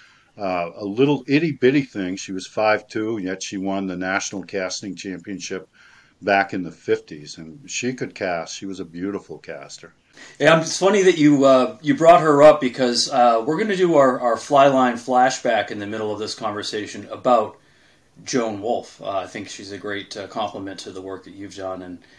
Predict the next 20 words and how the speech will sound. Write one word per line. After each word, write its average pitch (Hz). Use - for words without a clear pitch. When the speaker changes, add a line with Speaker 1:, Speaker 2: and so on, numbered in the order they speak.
Speaker 2:
and 110
what 101
you're, 101
you 110
represent. 98
And 92
Bob, 175
let's, 196
uh, 233
for, 196
for 190
the 180
audience 196
and 170
also 175
just 170
for 160
my 147
own 143
recall, 139